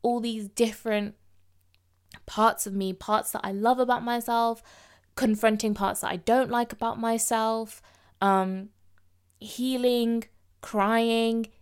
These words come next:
heal-, healing again, more crying, getting rid of old things, reigniting with things that were once lost. It, it was a, it's a, it was,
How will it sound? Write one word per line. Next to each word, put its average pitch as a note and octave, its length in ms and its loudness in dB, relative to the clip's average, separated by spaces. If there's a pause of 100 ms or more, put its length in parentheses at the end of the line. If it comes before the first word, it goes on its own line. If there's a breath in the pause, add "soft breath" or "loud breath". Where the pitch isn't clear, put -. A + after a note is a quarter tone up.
heal-, A3 640 -4 (280)
healing A#3+ 440 0
again, G#3+ 640 4 (280 loud breath)
more G3+ 240 4
crying, A3 760 4 (1120 soft breath)
getting A#3 360 4
rid A3+ 100 6
of A3 100 4
old A3 320 4
things, A3 640 2 (480)
reigniting G#3+ 920 0
with A3 280 0
things A3+ 260 2
that - 180 -4
were F3+ 340 -2
once G#3+ 420 2
lost. G#3 680 0 (420 soft breath)
It, - 260 -2
it C4 120 2
was A#3+ 160 -2
a, - 200 4
it's A3 180 -2
a, G3+ 260 -2
it G#3 120 -4
was, A3 260 -2